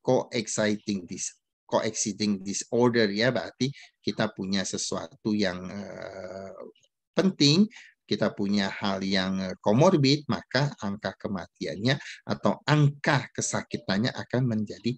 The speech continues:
meningkat. Contohnya, kalau ada hipertensi, dia lebih, eh, parah, ya, ada diabetes, lebih parah. Kemudian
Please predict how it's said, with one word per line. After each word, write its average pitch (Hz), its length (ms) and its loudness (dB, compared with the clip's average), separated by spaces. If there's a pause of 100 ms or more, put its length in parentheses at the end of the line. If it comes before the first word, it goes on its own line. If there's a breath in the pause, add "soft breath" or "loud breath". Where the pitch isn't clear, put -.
(260 loud breath)
meningkat. 101 480 0
Contohnya, 95 560 0
kalau 110 160 -4
ada 127 160 -6
hipertensi, 139 960 0
dia 104 160 -2
lebih, 113 400 0 (560 loud breath)
eh, 78 560 -8
parah, 82 640 -4
ya, 110 240 2
ada 95 160 -4
diabetes, 92 960 -2
lebih - 240 -12
parah. - 480 -16 (240)
Kemudian 110 320 2